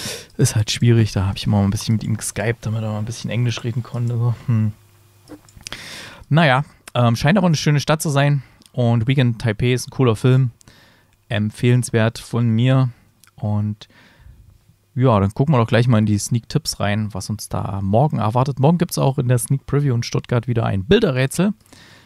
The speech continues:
Ähm, das heißt, da werden so Rätsel dargestellt, die auf Filmtitel hinweisen, wo ihr ein bisschen was gewinnen könnt.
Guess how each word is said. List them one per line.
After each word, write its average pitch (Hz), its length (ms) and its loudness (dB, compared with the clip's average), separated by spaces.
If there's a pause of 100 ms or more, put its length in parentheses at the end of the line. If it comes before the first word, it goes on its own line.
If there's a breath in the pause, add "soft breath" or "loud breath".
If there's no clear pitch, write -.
(460 soft breath)
Ähm, 113 320 4
das 110 160 0
heißt, 110 280 0
da 104 80 0
werden 101 160 0
so 104 340 -2 (760)
Rätsel 110 320 0
dargestellt, 110 640 0
die 104 180 -2
auf 98 160 -2
Filmtitel 127 480 0
hinweisen, 117 540 2
wo 107 80 0
ihr 107 80 2
ein 107 40 -2
bisschen 107 260 -4
was 104 120 -6
gewinnen 131 300 4
könnt. 120 400 -2